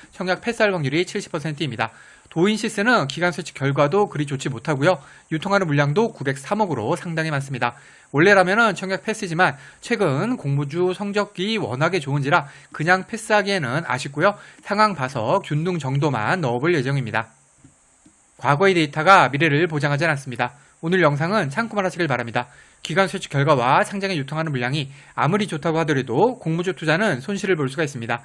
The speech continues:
이 영상은 공모주 관련 정보 제공을 위한 것으로 종목 추천 영상이 아닙니다. 후회 없는 투자를 위해서는 반드시 공부하신 후 스스로 투자 여부를 결정하셔야 합니다.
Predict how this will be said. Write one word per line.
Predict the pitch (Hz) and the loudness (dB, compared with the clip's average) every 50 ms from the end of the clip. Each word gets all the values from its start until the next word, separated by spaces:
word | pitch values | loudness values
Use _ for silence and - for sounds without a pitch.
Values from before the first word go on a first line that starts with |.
| - - - _ _ _ | -14 -20 -20 _ _ _
이 | 175 170 | 2 2
영상은 | 170 165 147 185 190 214 226 208 147 | 2 2 2 0 2 2 2 0 0
공모주 | 135 - 156 160 165 156 160 | -2 -2 -2 -2 0 2 2
관련 | 151 131 113 104 135 214 - - - - - _ | 2 2 2 0 0 -2 -2 -4 -12 -20 -20 _
정보 | - 156 151 156 165 165 | -4 -2 0 0 0 0
제공을 | 156 160 160 170 151 | 0 0 -2 0 0
위한 | 147 156 160 | 0 0 0
것으로 | 147 120 - 151 175 190 - - - - - _ | 0 -4 -2 0 0 0 0 -4 -12 -20 -20 _
종목 | - 151 165 160 143 123 135 156 139 143 | -2 -2 0 2 2 2 2 0 -2 -4
추천 | - 196 - - 208 175 | -8 -10 -6 -4 -4 -2
영상이 | 151 139 135 143 147 156 151 | -2 -2 -2 -2 0 0 0
아닙니다. | 139 127 113 113 113 113 113 - - - - - _ | -2 -2 -2 -2 -4 -4 -4 -6 -16 -20 -20 -20 _
후회 | - 233 233 | 0 2 2
없는 | 226 220 220 220 | 2 2 -2 -4
투자를 | - 220 202 220 202 196 | -4 2 2 4 4 4
위해서는 | 175 151 143 160 180 214 240 185 131 | 2 2 2 0 0 2 2 2 2
반드시 | - 147 147 156 165 147 - | 0 -2 -2 -2 -2 -4 -4
공부하신 | - 147 147 151 143 - 143 | -4 0 0 0 0 -2 -4
후 | 113 104 139 226 262 - - - _ _ | -4 -2 -2 -4 -4 -6 -14 -20 _ _
스스로 | - 220 196 - 214 202 185 156 | -12 -10 -6 0 2 2 2 2
투자 | - 214 180 196 185 | 0 -2 2 2 2
여부를 | 170 156 175 226 226 175 139 | 4 4 4 4 4 4 2
결정하셔야 | - 147 139 139 151 127 120 117 160 151 | 0 -2 0 0 0 -2 -2 -2 -2 -2
합니다. | 139 117 110 117 117 - | -2 0 0 0 0 -2